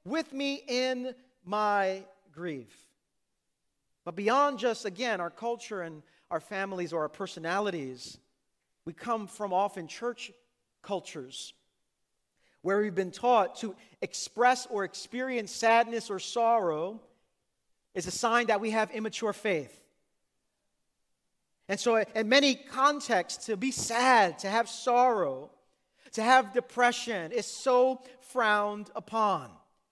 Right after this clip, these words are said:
which, which is why at New Life Fellowship, we've worked hard over many, many years to hold our sadness, to grieve our losses, to hold on to our pain, and to lift it up to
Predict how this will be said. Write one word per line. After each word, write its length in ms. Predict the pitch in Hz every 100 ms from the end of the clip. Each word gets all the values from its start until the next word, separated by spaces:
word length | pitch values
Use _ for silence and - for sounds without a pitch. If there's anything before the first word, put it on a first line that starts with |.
| _ _ -
which, 180 | 240 247
which 200 | 254 240
is 140 | 226 -
why 260 | - 254 269
at 160 | 233 226
New 100 | 269
Life 180 | 254
Fellowship, 320 | 240 277 262 214
we've 160 | 262
worked 280 | 202 247 240
hard 440 | - 240 254 233 254
over 220 | 226 214
many, 360 | 208 247 262
many 220 | 240 247 233
years 760 | 220 240 240 196 127 - - _ _ _ _ -
to 160 | 220
hold 680 | 196 - 269 294 294 277 262 -
our 180 | 214
sadness, 560 | 208 - 220 208 196 185
to 140 | -
grieve 580 | 196 180 254 285 285 262
our 240 | 254 214 220
losses, 560 | 214 233 226 - 214
to 160 | - 202
hold 260 | 262 285
on 280 | 254 269 277
to 160 | 247 247
our 100 | 226
pain, 320 | 247 262 247 - -
and 200 | 247 226
to 160 | 240
lift 500 | 214 247 302 269 - - - _ -
it 180 | 247 247 208
up 320 | 220 220 - _ _ _
to 420 | - 208 190 180